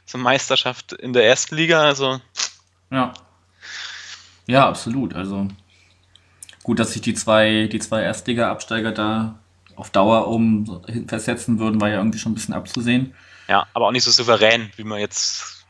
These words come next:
Speaker 2: Nee, die
Speaker 1: gedacht hat,
Speaker 2: brauchten,
Speaker 1: ne?
Speaker 2: die
Speaker 1: Also
Speaker 2: brauchten auch ihre Zeit, bis sie irgendwie angekommen waren, das stimmt. Gut. Dann würde ich das hier zumachen. Ich hab noch ein bisschen Werbung in unserer Sache. Am Samstag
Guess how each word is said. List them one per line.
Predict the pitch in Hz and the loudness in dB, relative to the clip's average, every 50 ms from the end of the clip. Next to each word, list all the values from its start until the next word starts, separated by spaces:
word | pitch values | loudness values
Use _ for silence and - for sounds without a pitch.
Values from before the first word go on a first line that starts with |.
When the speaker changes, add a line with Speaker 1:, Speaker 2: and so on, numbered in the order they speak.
| _ - | _ 0
Speaker 2:
Nee, | - 143 147 139 | 2 4 6 6
die | 120 107 | 4 4
Speaker 1:
gedacht | 120 117 113 | 4 2 2
hat, | - 127 | 2 0
Speaker 2:
brauchten, | 113 101 - 143 | -2 0 0 2
Speaker 1:
ne? | 127 131 | 0 0
Speaker 2:
die | 120 - | 0 -4
Speaker 1:
Also | 120 101 123 | -6 0 0
Speaker 2:
brauchten | 127 123 - - - | 0 0 0 0 0
auch | - 139 - | 0 0 0
ihre | 110 110 117 - | 0 -2 -2 -2
Zeit, | - - 113 113 110 - | 0 0 0 0 0 -2
bis | 117 110 - | -6 -8 -6
sie | - | -4
irgendwie | 90 113 113 | -2 0 0
angekommen | 92 104 104 101 - - 107 107 107 | 0 0 -2 -2 -2 -2 -4 -4 -2
waren, | 107 107 110 | -2 -4 -4
das | 110 110 | -6 -8
stimmt. | - - 110 110 110 - - _ _ _ _ _ _ _ _ _ _ _ _ _ _ _ _ _ _ _ _ _ _ _ _ _ - - - - - - - - - - - - - _ _ _ _ _ _ _ _ - | -10 -8 -8 -8 -8 -10 -16 _ _ _ _ _ _ _ _ _ _ _ _ _ _ _ _ _ _ _ _ _ _ _ _ _ -20 -20 -20 -20 -20 -20 -20 -20 -20 -20 -20 -20 -20 _ _ _ _ _ _ _ _ -2
Gut. | 120 131 180 240 233 147 104 - - - - - _ _ _ _ _ _ _ _ _ _ _ - - - - _ _ _ _ _ _ _ _ _ _ _ _ _ _ _ | 4 4 6 8 8 6 6 4 -2 -8 -10 -10 _ _ _ _ _ _ _ _ _ _ _ -16 -16 -16 -16 _ _ _ _ _ _ _ _ _ _ _ _ _ _ _
Dann | - 123 123 127 123 123 117 117 113 113 113 110 110 110 110 110 110 - _ _ _ _ - | -2 0 2 4 4 4 4 4 4 6 6 6 4 4 2 0 -4 -10 _ _ _ _ -8
würde | - 127 135 135 135 | 0 0 2 2 0
ich | 131 | -2
das | - 127 123 - | -4 -8 -8 -6
hier | - 147 147 | -6 -6 -6
zumachen. | - - 160 160 165 170 151 | -4 -2 2 4 4 4 4
Ich | 139 - | 2 0
hab | 147 - 143 | -2 -2 0
noch | 131 127 131 | 0 0 0
ein | 135 | 0
bisschen | 131 135 - - 147 135 123 | -4 -2 -2 2 2 4 6
Werbung | 127 127 131 131 127 120 | 6 6 6 4 2 0
in | 117 117 | 0 -2
unserer | 107 147 165 165 175 180 165 175 170 | 0 2 2 4 4 2 2 2 2
Sache. | 170 180 185 - - 202 190 - - - | 2 0 0 0 0 0 0 0 0 -2
Am | 135 135 139 139 139 143 139 139 139 139 139 139 139 135 139 135 127 | 0 0 2 2 2 2 2 2 2 2 2 2 2 2 2 0 0
Samstag | 120 123 123 175 196 190 - - 107 107 113 160 196 - - | 0 2 4 4 4 2 2 2 2 2 4 2 -2 -4 -8